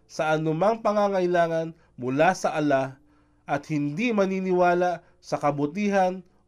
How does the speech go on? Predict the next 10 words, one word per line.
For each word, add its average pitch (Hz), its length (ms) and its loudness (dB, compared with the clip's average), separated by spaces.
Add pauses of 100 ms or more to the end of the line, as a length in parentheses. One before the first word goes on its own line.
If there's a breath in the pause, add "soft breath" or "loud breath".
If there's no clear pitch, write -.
o 196 80 2
pagpapala 175 800 0
ng 208 160 -4
Allah, 180 400 0 (400)
katiyakan 185 1120 0 (240 soft breath)
gagawin 202 640 2
naming 185 400 2
magaang 170 640 -2
sa 208 160 -2
Kanya 165 480 -2